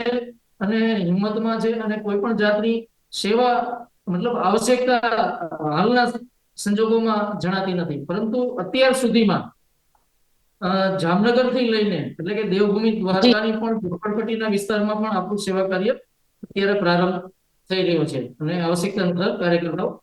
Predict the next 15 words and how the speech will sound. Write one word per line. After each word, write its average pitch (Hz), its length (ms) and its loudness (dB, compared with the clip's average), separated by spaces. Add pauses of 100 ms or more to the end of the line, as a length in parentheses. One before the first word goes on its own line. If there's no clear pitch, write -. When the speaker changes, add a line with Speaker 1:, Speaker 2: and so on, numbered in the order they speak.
Speaker 1:
કામે 165 200 0
લાગી 151 300 -2
રહ્યા 127 220 -4
છે. - 120 -14 (720)
Speaker 2:
જી, 247 160 6
જ્યોતિબેન, 285 480 6
એક 285 140 -2
સામાજિક 254 440 2
કાર્યકર્તા 240 560 0
તરીકે 220 500 -2
આપનું 240 520 -2
શું 247 220 -6
કહેવું 220 360 -2
છે? 302 140 0
અત્યારે 247 520 2